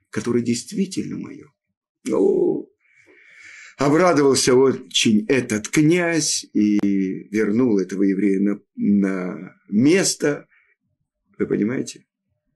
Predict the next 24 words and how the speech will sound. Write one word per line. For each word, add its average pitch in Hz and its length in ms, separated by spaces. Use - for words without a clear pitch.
Тот, 143 220
кто - 340
действительно 101 760
правильно 95 680
живет 110 480
в - 20
этом 104 320
мире, 139 440
он 101 180
понимает, 92 640
что - 280
то, - 260
что - 220
сегодня 135 720
я 113 140
успел 127 840
сделать, 120 600
утром 175 600
я 151 100
успел 196 320
произнести 143 760
"Шма - 340
Исраэль". - 440
Утром 208 640